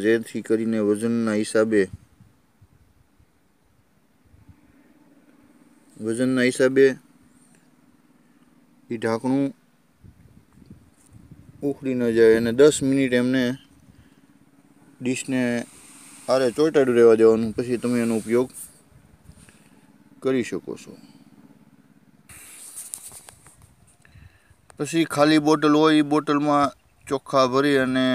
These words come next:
ડીશને ઉલટી કરી અને પછી એને ઢાંકણાને ફિટ કરી દેવાનું. તે બોટલને પછી ઊંધી લટકાવી અને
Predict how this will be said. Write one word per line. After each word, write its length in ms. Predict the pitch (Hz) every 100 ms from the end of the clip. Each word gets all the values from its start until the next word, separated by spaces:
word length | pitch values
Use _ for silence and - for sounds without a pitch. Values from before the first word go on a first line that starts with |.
| 127
ડીશને 480 | 120 123 - 123 123
ઉલટી 380 | 123 123 131 113
કરી 280 | 123 123 113
અને 180 | 110 104
પછી 320 | 104 - 104
એને 140 | 107 113 123 _ _ _ _ _ _ _ _ _ _
ઢાંકણાને 520 | - 101 104 107 110 104
ફિટ 280 | - 107
કરી 240 | 110 101 92
દેવાનું. 360 | 87 85 87 - _ _ - _ _ - - - - _ _ _ _ _ _ _ _
તે 80 | 135
બોટલને 500 | 139 143 147 147 147
પછી 280 | 131 139 147
ઊંધી 360 | 139 135 139 131
લટકાવી 480 | 135 147 143 147
અને 200 | 135 139